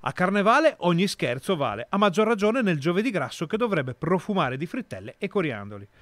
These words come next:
Già, perché suona proprio come una beffa il fatto che alle cinque e mezza di giovedì undici febbraio arrivi la comunicazione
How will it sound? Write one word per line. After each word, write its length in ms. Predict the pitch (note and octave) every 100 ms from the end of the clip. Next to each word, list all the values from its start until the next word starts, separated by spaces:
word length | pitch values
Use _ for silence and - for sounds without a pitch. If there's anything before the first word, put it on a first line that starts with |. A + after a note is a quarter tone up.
| _ -
Già, 300 | C#3+ A3 - _ _
perché 280 | - A#3+ C#4
suona 340 | - C4+ F#3+
proprio 340 | D#3+ A3 A3+ A3
come 220 | G#3+ G3
una 180 | F#3 F3
beffa 460 | D3 E3+ - C#3 -
il 120 | E3+
fatto 300 | - D#3+ C3+
che 100 | -
alle 160 | B2+ B2+
cinque 460 | - B3 A#3+ G3+
e 20 |
mezza 400 | D#3 C#3 A#2 G2+
di 140 | A#2 C3+
giovedì 400 | E3 F#3+ F3 C#3
undici 520 | D3+ G3 F3 C#3 -
febbraio 580 | - F#3 F#3 F#3+ G3 G3+ - - -
arrivi 340 | F#3+ B3+ B3
la 120 | G#3+
comunicazione 680 | A3 G3+ G#3 A3 - D3